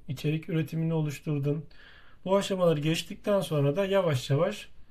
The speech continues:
daha fazla müşteri için pazarlama adımına geçeceksin. Zaten reklam sürecinde kısa sürecektir. Çünkü bir müşteriye gittiğin zaman özellikle yerel bazlı bir hizmet sunuyorsan bir müşteriye gittiğin zaman o müşteri mutlaka seni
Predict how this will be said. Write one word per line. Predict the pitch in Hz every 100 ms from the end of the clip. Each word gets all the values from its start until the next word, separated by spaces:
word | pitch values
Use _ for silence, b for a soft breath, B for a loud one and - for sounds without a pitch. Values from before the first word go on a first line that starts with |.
| -
daha | 175 190
fazla | - 151 139 139
müşteri | 143 - 175 180
için | 135 196 214 -
pazarlama | 180 170 170 160 151
adımına | 135 127 123 120
geçeceksin. | 120 - 131 - 214 B B B B
Zaten | 185 190 208 156
reklam | 160 - 233
sürecinde | - 165 160 147 160 226
kısa | 233 - 214
sürecektir. | - 135 131 131 - -
Çünkü | 180 175 185 185 - B B B B
bir | 165
müşteriye | 190 190 - 175 165
gittiğin | 160 - 208 175
zaman | 143 135
özellikle | 131 139 156 170 - 147
yerel | 131 131 151 185 147
bazlı | 135 127 123
bir | 127 - -
hizmet | 127 127 127
sunuyorsan | - 127 127 123 - - B B B B 202
bir | 214
müşteriye | 202 - 185 160
gittiğin | 147 - 220 208
zaman | 135 139 196 - -
o | 226
müşteri | 208 - 156 160
mutlaka | 220 - 135 127 139
seni | 131 196 156 160